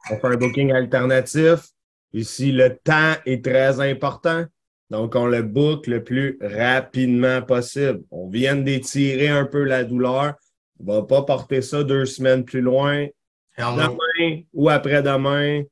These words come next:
Speaker 1: ou si on est le vendredi, la semaine d'après, le lundi ou le mardi, il faut vraiment que, que vous compreniez que le, le facteur temporel ici a une influence, a une corrélation importante sur le taux de cancellation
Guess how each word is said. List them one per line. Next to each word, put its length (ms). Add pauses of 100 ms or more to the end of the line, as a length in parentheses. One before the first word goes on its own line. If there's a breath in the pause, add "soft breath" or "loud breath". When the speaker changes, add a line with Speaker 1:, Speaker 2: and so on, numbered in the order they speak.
Speaker 1:
ou 100
si 100
on 100
est 60
le 80
vendredi, 580
la 160
semaine 300
d'après, 380
le 100
lundi 260
ou 40
le 60
mardi, 520 (320 soft breath)
il 140
faut 280
vraiment 520 (480)
que, 240 (260)
que 80
vous 100
compreniez 500
que 100
le, 240
le 160
facteur 680
temporel 720
ici 320
a 60 (100)
une 80
influence, 760
a 160
une 180
corrélation 960
importante 600
sur 160
le 100
taux 140
de 120
cancellation 680